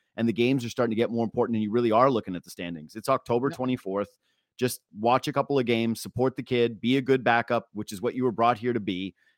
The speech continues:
Speaker 1: And then, yeah, when your time to get back in there presents itself, go dominate. Don't let in three pucks on four shots and put yourself in this position again."
Speaker 2: I, I, I have to say, like, I am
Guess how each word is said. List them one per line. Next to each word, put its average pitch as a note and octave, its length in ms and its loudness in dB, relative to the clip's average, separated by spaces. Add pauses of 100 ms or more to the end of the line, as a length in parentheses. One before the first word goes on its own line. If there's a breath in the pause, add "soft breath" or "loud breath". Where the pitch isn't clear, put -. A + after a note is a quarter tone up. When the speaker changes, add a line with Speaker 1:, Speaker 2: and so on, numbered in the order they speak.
(100)
Speaker 1:
And B2 160 0
then, C3 180 2
yeah, D3 220 6
when G#2+ 220 0
your A#2 100 2
time B2 440 -4 (400)
to A#2 240 -2
get C3 220 -2
back C#3 220 0
in C#3+ 140 -2
there A#2+ 420 0 (180)
presents C3 360 -4
itself, G2+ 500 -4 (380)
go C3+ 360 4
dominate. C#3 520 2 (300)
Don't C3 180 4
let C#3+ 160 2
in D3 160 -2
three D3 220 -4
pucks D3 280 -2
on C#3 140 -2
four C#3+ 200 -2
shots D#3 360 0
and A2+ 100 -4
put C3 140 -4
yourself B2+ 300 -4
in C3 60 -2
this B2+ 100 -4
position A#2+ 400 -6
again." D#2 280 -10 (540)
Speaker 2:
I, C3+ 100 -8 (320)
I, - 80 -16 (120)
I D3+ 60 -6 (100)
have F3 180 2
to A#2+ 80 -12
say, A#2 320 -6
like, G#2+ 140 -10
I C3 140 -2
am G#2+ 360 -10